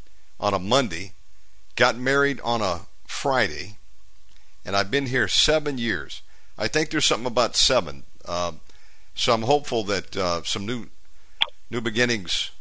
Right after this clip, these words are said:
are coming. And I was thinking about when you and I met, uh, it would have been, I was going back and forth from Gainesville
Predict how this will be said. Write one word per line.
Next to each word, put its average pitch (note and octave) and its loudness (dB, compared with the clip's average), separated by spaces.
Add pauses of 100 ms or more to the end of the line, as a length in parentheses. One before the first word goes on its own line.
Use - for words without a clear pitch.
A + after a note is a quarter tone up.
are F#2+ -2
coming. G2 2 (100)
And G2 0
I G#2+ 2
was G#2+ 0
thinking C#3+ 2 (560)
about G2+ 2
when A#2 0
you C#3+ 2
and B2+ 4
I A#2+ 6
met, A#2+ 4 (240)
uh, G2+ 4 (120)
it C#3 -2
would C#3 2
have A2 -2
been, C3 2 (580)
I A#2 6
was D#3+ 2 (920)
going C#3 2
back C#3 4
and B2+ 0
forth C#3 2
from G#2+ -2
Gainesville A2+ 0